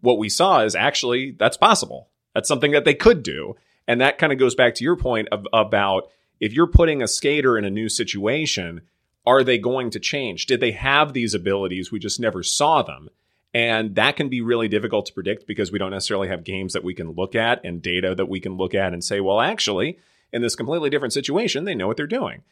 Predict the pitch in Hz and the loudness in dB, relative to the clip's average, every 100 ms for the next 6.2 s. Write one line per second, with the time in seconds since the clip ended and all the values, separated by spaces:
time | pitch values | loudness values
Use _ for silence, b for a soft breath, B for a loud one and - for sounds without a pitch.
0 | _ _ _ _ _ _ - 165 156 143 | _ _ _ _ _ _ 0 2 2 4
1 | 135 131 127 107 - 113 98 107 92 87 | 4 4 2 -4 -2 -2 0 0 -2 -2
2 | 85 82 82 90 82 92 85 82 80 - | -2 -2 -6 -8 -8 -8 -8 -8 -12 -10
3 | 98 85 87 90 92 82 82 78 90 175 | -8 -6 -6 -2 -2 0 -2 -4 -4 0
4 | 190 135 104 95 87 90 82 76 71 85 | 0 0 -4 -4 -4 -6 -8 -10 -6 -4
5 | 80 78 90 85 85 85 80 82 95 87 | -4 -4 -4 -4 -4 -8 -10 -12 -10 -10
6 | 78 | -10